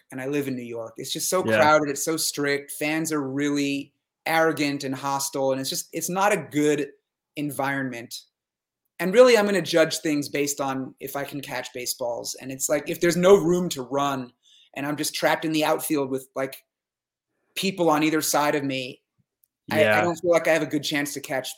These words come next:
Speaker 1: baseballs, and it's like, well, I could stay home and watch it and save money and get a better view,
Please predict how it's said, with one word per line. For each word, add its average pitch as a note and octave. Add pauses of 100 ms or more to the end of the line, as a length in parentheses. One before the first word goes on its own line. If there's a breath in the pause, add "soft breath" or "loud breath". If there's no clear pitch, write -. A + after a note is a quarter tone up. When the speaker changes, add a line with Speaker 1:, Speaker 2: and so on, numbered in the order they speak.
(100)
Speaker 1:
baseballs, B2
and B2+
it's -
like, C3+ (300)
well, D3+
I D#3
could D#3
stay F3
home D#3
and D#3+
watch C#3
it C#3+
and C3
save D3
money C#3
and C3+
get C3
a C3
better B2+
view, C#3